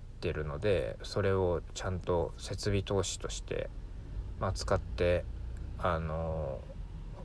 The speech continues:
なんだろう、うん、ちゃんと回していきたいなっていう感じで、き-、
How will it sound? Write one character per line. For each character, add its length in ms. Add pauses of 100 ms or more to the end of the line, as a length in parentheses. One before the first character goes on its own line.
(320)
な 120
ん 60
だ 100
ろ 140 (380)
う、 40
う 20
ん、 240
ち 100
ゃ 60
ん 80
と 260 (140)
回 240
し 80
て 120
い 60
き 120
た 120
い 60
な 80
っ 40
て 180
い 40
う 40
感 240
じ 120
で、 140 (480)
き-、 120